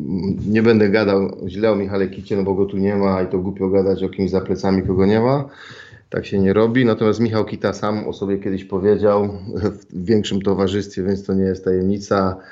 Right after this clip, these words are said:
że on to nikogo specjalnie nie lubi. No, on tam ma swoich kilku ziomeczków, a tak to nikogo nie lubi.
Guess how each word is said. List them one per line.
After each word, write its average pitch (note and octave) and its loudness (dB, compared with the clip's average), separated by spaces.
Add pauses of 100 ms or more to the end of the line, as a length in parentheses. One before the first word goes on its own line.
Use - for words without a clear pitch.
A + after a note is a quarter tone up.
(240)
że B2+ 4
on G2+ 2
to G#2 -2
nikogo F#2 -2
specjalnie F#2 -4
nie F#2 0
lubi. E2+ -4 (320)
No, - -4
on - -6
tam A#1+ -4
ma A#1+ -8
swoich F#2 -4
kilku F#2+ -4
ziomeczków, F#2 2
a F2 -2
tak F2 -4
to F2+ 0
nikogo E2+ 0
nie F2 -2
lubi. D#2 -6